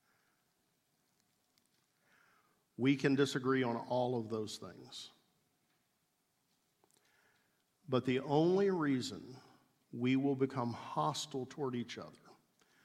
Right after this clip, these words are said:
and allow things like what I just listed to cause us to erect walls of division between us is if we forget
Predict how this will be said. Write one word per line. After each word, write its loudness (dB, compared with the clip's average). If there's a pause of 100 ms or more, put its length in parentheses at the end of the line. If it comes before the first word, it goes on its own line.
(760)
and 0
allow 6
things 0
like 2
what 2
I 2
just -6
listed -6 (1080)
to -4
cause 2
us -2
to -2
erect 0
walls 0
of -4
division 0
between -4
us -10 (1000)
is 0 (140)
if 0
we -4
forget -4